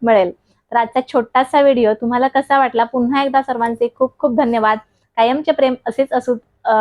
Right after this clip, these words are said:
असू द्या माझ्यासोबत, माझ्यावर आशीर्वाद, माझ्या कुटुंबावर तुमचे असेच असू द्या. स्वामी आणि तुम्ही सर्व व्ह्यूअर्स, आपली सर्व फॅमिली. तर आजचा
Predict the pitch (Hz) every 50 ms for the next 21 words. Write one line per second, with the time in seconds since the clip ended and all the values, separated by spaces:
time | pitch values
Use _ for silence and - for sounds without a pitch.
0 | 214 214 214 - 220 220 - 269 247 262 254 247 240 214 220 233 226 - 247 226
1 | 202 220 247 247 240 220 208 196 247 226 226 240 262 311 _ _ _ _ _ -
2 | 220 220 - 262 254 254 277 285 285 277 262 262 254 254 240 247 240 233 226 226
3 | 233 233 226 220 226 220 208 214 226 208 220 214 214 208 202 220 254 - - _
4 | _ _ _ _ - 269 254 233 233 240 277 320 330 _ _ _ _ - - 202
5 | 220 233 269 294 285 _ - - - 247 240 254 247 - 269 254 226 247 254 233
6 | 247 247 233 254 269 269 - 214 214 - 220 226 - 226 214 233 - - 240 220
7 | 220 247 254 262 277 302 _ _ _ _ _ _ _ - 226 220 226 269